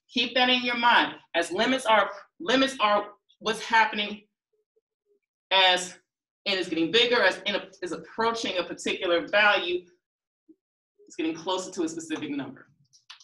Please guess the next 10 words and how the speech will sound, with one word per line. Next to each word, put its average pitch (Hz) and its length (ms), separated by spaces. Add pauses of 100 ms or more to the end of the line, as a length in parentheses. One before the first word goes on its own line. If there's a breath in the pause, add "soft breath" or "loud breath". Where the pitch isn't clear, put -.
(920)
How 247 280
it 247 60
works 247 180
with 240 200
functions 269 520
is 226 160
the 220 80
same 214 400
way, 233 200 (480)
okay? 202 460